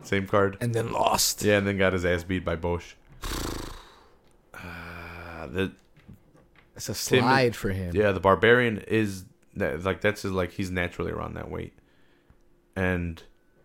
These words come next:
Speaker 1: Hendricks isn't naturally one eighty-five, and he missed weight. I don't know what the hell's going on. He came in out of shape.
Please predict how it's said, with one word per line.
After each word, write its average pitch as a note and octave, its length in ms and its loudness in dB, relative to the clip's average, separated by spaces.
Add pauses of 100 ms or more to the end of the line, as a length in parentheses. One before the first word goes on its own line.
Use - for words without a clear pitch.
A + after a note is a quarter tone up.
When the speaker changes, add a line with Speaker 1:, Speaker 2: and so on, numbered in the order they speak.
(160)
Speaker 1:
Hendricks G#2 460 0
isn't G#2 280 0
naturally F#2+ 400 0
one F#2 160 0
eighty-five, F#2 600 0
and F#2+ 200 -2
he F#2+ 80 -2
missed F#2+ 240 -4
weight. F#2+ 360 -2
I E2+ 100 -4
don't E2+ 120 -2
know E2 60 -4
what E2 80 -8
the E2 80 -2
hell's E2+ 120 -4
going F2 260 -6
on. E2+ 100 -4
He F#2 100 -8
came F2+ 260 -6
in E2 80 -8
out D#2 120 -10
of D#2 60 -12
shape. - 340 -10